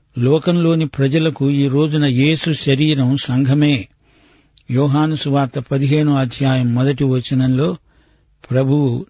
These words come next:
"నేనే నిజమైన ద్రాక్షవల్లిని" అన్నాడు.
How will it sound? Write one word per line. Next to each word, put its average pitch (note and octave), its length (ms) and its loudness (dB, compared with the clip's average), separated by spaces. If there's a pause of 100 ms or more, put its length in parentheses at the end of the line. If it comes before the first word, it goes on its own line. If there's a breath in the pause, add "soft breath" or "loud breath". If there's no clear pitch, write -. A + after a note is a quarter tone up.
(160)
"నేనే D3+ 520 0
నిజమైన D#3+ 640 0
ద్రాక్షవల్లిని" C#3+ 1040 0
అన్నాడు. C#3 480 0